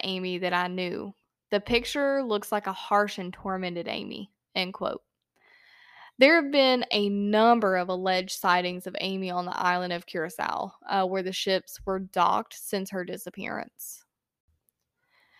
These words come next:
Now, Amy's family believes that the members of the ship's crew targeted her for human trafficking,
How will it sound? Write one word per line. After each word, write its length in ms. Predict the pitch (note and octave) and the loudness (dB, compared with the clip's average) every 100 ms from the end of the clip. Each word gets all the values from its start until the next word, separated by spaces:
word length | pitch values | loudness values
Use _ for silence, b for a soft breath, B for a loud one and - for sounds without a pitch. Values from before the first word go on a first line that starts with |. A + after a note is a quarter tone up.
| b | b
Now, 120 | A#3 | 8
Amy's 320 | B3 C#4+ E4 | 10 8 6
family 400 | - B3+ A#3+ A3+ | 6 4 6 4
believes 460 | G#3 F#3+ F#3+ F#3 G3 | 4 2 2 0 2
that 200 | F#3 F#3 | 2 2
the 240 | G3 F#3+ G3 | -4 -4 0
members 520 | G#3 G#3 A3 G#3 G#3 | 2 6 6 6 4
of 280 | - G3 F#3+ | 2 2 0
the 80 | F#3 | -2
ship's 340 | - G3 - | 0 0 -2
crew 460 | - - F#3+ F#3 G3+ | -10 0 2 4 2
targeted 540 | - F#3+ F#3+ G3 G3+ | 2 0 2 0 -2
her 220 | A3 A3+ | 2 0
for 140 | A3+ G#3+ | 2 -2
human 300 | G3+ F#3+ F#3+ | -2 -2 -2
trafficking, 680 | F#3 E3+ G3 - A#3 B3 | 0 0 0 0 0 0